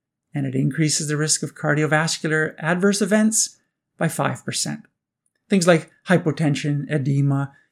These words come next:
increased heart rate, palpitations, or an abnormal E K G. A really important study telling us that the risks and benefits of oral minoxidil are dose dependent.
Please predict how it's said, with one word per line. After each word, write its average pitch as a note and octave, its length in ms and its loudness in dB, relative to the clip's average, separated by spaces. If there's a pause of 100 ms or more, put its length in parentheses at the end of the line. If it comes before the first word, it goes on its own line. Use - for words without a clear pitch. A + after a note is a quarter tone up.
(120)
increased D3+ 440 -2
heart C#3 240 -2
rate, C#3+ 240 -4
palpitations, C#3+ 680 -6
or C#3 100 -4
an C#3 100 -2
abnormal C3+ 480 -2
E C#3+ 100 -4
K C#3+ 220 -8
G. - 280 -10 (840)
A A#3 40 0
really D4+ 200 8
important C4 400 6
study B3 340 6
telling F#3+ 300 4
us F3+ 140 4
that - 200 -2
the E3+ 220 2
risks G3+ 400 6
and F#3+ 100 6
benefits G3 460 6
of D3+ 320 -10
oral F3 240 4
minoxidil E3+ 520 2
are D#3+ 80 2
dose D#3+ 300 4
dependent. A3 500 2